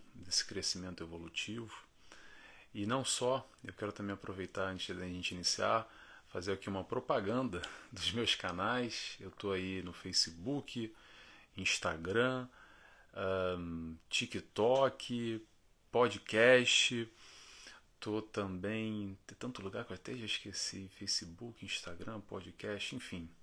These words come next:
YouTube, pronto, <laughs> YouTube também. Então busca aí Nelson Tavares, se você quiser me acompanhar, seguir. Eu faço um estudo semanal do livro Renovando Atitudes, que segue na linha da psicologia espírita.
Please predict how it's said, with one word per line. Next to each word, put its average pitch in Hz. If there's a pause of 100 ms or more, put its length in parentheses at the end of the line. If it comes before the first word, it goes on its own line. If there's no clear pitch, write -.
(280)
YouTube, 131
pronto, 107
<laughs> -
YouTube 104
também. 85 (480)
Então 131
busca 135
aí 127
Nelson 135
Tavares, 113
se -
você 104
quiser 98 (400)
me -
acompanhar, 95
seguir. 95 (120)
Eu 98
faço -
um 101
estudo -
semanal 90
do 92
livro 92
Renovando 90
Atitudes, 117 (600)
que -
segue 98
na 92
linha 90
da 90
psicologia 85
espírita. 110